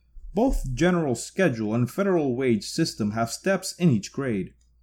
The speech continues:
Employees progress through the steps via longevity. The general schedule grades have ten steps. Within grade or step increases start at one-year intervals,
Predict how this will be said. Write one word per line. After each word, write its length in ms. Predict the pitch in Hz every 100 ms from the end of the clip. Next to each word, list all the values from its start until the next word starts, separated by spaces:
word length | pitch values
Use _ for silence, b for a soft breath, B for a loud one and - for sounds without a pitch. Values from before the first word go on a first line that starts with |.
| _ _
Employees 540 | - 151 - 180 151 127
progress 600 | - 127 120 180 123 -
through 160 | 147 143
the 80 |
steps 400 | 131 - 190 143
via 240 | 123 131 120
longevity. 720 | 113 110 107 98 95 135 - _ _ _ _ _ _ -
The 200 | 127 127
general 400 | 135 226 196 131
schedule 480 | - 151 131 120 113
grades 400 | 156 120 98 -
have 320 | 175 180 -
ten 200 | 107 190
steps. 580 | - 139 - - - _ _ _ _ _
Within 460 | 127 135 214 220 147
grade 380 | 165 151 120 - _ _
or 180 | 120 120
step 400 | - - 147 -
increases 680 | 151 226 - 120 - 110 -
start 360 | - 196 220 -
at 220 | 123 120
one-year 520 | 117 175 202 160 139
intervals, 600 | 165 175 120 95 78 -